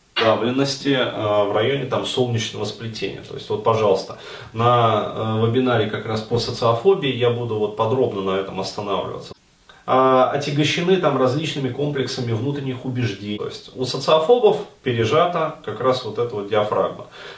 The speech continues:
То есть, э, в большинстве своем там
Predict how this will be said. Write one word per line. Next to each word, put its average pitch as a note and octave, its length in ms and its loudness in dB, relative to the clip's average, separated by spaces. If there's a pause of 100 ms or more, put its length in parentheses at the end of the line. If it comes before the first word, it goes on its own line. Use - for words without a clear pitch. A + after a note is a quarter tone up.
То A#2 100 2
есть, A2 220 0
э, A2 240 4
в G#2+ 60 2
большинстве C3 460 2
своем C#3 460 0
там G2+ 680 -4